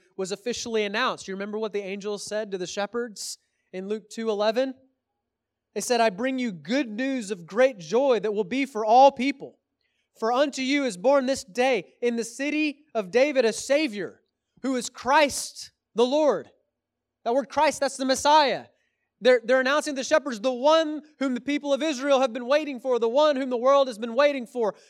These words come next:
the one who we, was prophesied about in Genesis three fifteen, he's here. He's been born. Without Jesus, we can't make sense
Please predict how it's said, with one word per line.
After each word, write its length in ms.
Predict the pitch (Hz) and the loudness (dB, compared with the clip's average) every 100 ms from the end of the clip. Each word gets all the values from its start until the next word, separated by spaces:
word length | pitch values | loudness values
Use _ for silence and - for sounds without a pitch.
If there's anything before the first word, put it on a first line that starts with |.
| _ | _
the 80 | 226 | -2
one 440 | 233 302 302 277 - _ - | 4 6 6 4 -4 _ -4
who 100 | 269 | -2
we, 180 | 269 | -2
was 300 | 262 214 233 | -4 -4 -6
prophesied 540 | - 294 311 247 269 247 | -2 0 0 0 0 2
about 220 | 233 233 | 2 0
in 120 | 226 | -2
Genesis 400 | 190 285 262 247 | -4 -4 -4 -8
three 240 | - 294 294 | -4 -2 -2
fifteen, 520 | 285 262 302 302 254 _ | -4 -6 -6 -6 -8 _
he's 240 | - 285 262 | -2 0 2
here. 400 | 311 330 214 - _ _ _ _ _ _ | 2 2 -2 -8 _ _ _ _ _ _
He's 240 | - 277 214 | -4 -2 0
been 220 | 277 240 | -2 0
born. 380 | 269 302 247 160 _ _ _ _ _ _ _ _ _ _ _ _ _ _ _ _ _ _ _ _ _ _ _ _ _ | 2 2 0 -4 _ _ _ _ _ _ _ _ _ _ _ _ _ _ _ _ _ _ _ _ _ _ _ _ _
Without 420 | 196 233 285 302 | -4 2 4 2
Jesus, 500 | 214 233 320 247 247 | 0 0 0 0 -6
we 120 | - 269 | -6 -8
can't 320 | - 302 262 | -4 -4 0
make 200 | 269 277 | -2 -2
sense 460 | - 285 294 - | -4 -4 -4 -8